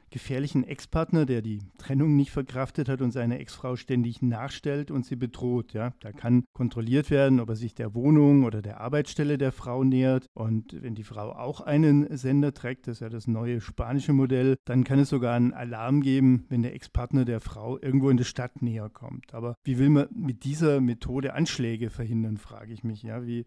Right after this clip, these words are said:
will man verhindern, dass ein Islamist mit einem Auto in eine Menschengruppe rast? Ja, es gibt so viele Menschengruppen in der Stadt, das kann man ja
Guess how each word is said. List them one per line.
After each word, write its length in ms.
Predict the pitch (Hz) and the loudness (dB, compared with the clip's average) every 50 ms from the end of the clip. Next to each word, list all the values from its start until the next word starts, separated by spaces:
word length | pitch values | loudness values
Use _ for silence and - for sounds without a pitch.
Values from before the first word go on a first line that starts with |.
| _ _ - | _ _ -2
will 100 | 131 127 | 0 2
man 140 | 127 123 | 2 2
verhindern, 400 | 120 - 131 123 135 147 147 143 | 0 -2 -2 0 0 2 2 0
dass 180 | 127 127 120 - | 0 -2 -4 -6
ein 240 | - 123 120 123 117 | -8 -8 -6 -6 -6
Islamist 560 | 127 135 - 135 117 110 123 147 160 - - | -6 -8 -8 -6 -2 0 0 -2 -2 -6 -6
mit 180 | 143 135 127 - | -6 -6 -6 -6
einem 260 | - 113 123 127 127 | -6 -6 -4 -6 -6
Auto 500 | - 113 123 139 131 - 160 139 139 131 - | -8 -8 -10 -8 -6 -4 -2 -2 -2 -2 -4
in 160 | - 147 147 | -6 -8 -6
eine 220 | - 127 131 131 | -6 -4 -2 0
Menschengruppe 680 | 120 120 135 180 - - 143 120 - 127 107 107 123 110 | 0 0 0 -2 -2 -4 -6 -6 -6 -8 -10 -8 -10 -10
rast? 320 | 107 107 110 117 110 - - | -8 -10 -10 -10 -12 -12 -12
Ja, 80 | 117 | -12
es 160 | 113 123 - | -12 -12 -10
gibt 240 | - 127 - _ - | -12 -14 -14 _ -14
so 160 | - 135 135 | -10 -10 -10
viele 260 | 131 - 135 131 135 135 | -8 -8 -6 -2 0 0
Menschengruppen 680 | 123 120 127 160 - - - - - 117 - - 123 - | 0 0 0 -2 -6 -8 -10 -8 -10 -12 -10 -8 -8 -6
in 140 | - 113 | -6 -6
der 100 | 110 113 | -6 -8
Stadt, 360 | 110 - - - 110 110 - - | -10 -12 -14 -14 -14 -14 -12 -14
das 200 | 110 107 - - | -16 -16 -14 -12
kann 120 | 113 120 | -8 -6
man 100 | 123 120 | -4 -4
ja 180 | 117 117 120 | -4 -6 -8